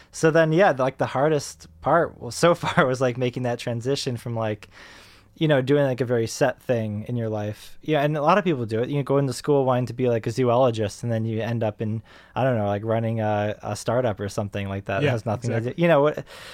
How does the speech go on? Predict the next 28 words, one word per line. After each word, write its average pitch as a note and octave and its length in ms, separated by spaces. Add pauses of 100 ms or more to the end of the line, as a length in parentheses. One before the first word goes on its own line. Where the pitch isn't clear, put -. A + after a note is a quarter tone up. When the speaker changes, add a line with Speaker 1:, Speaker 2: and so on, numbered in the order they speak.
(180)
Speaker 1:
but, D#3 420
um, D3+ 540
yeah, D3+ 240
switching D#3+ 460
that, A#2 420
like, A#2 320
that's, C3+ 380 (100)
that's C#3 300
really A#2+ 260 (420)
tough. G#2+ 360
But, C3 160
like, B2 420
enough C#3 640 (360)
examples B2 580
existed G#2+ 460
of G2 140
what G#2 160
I G#2 140
wanted G#2 380
to G#2 100
do, G2+ 340
and, F#2+ 200 (420)
you A#2 100
know, G2+ 340
listening A#2+ 380
to A2 100
music G#2 460
by, G2 460